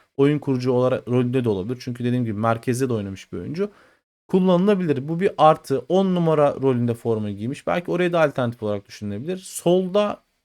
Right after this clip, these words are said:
işi çok zor tabii. Daha çok solda oynamış olmasına rağmen solak bir oyuncu olarak. Solda işi çok zor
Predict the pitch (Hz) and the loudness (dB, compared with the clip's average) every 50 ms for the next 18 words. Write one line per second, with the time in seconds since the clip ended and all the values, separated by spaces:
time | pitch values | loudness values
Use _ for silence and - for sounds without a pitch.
0 | _ _ _ 170 165 - 190 - - 190 185 170 160 156 131 120 120 110 104 107 | _ _ _ -10 -8 -8 -6 0 2 2 2 2 0 0 0 0 -2 -4 -4 -2
1 | - 107 - - _ _ _ _ _ 143 147 151 - 165 147 - - 151 143 139 | -4 -4 -6 -10 _ _ _ _ _ 4 4 4 2 -2 -8 -4 0 2 2 2
2 | 135 143 151 147 143 135 135 127 - 139 131 135 131 127 - - 147 135 127 113 | 4 2 0 0 0 -2 -2 -2 -2 -2 -2 -2 -4 -4 -4 -4 0 0 0 0
3 | 110 135 165 180 175 - - 123 123 123 123 123 120 110 107 107 104 98 98 110 | 0 -2 -4 -6 -6 -6 -2 0 0 -2 -2 -4 -8 -6 -6 -6 -6 -8 -8 -6
4 | 143 160 - 190 - - _ _ _ _ _ _ - - 185 180 175 170 190 196 | -6 -6 -6 -8 -12 -20 _ _ _ _ _ _ 0 2 2 2 2 2 0 -2
5 | - - - - - 180 - - 202 196 175 170 160 196 208 233 | 0 -4 -6 -6 -8 -10 2 4 4 4 4 2 0 2 0 0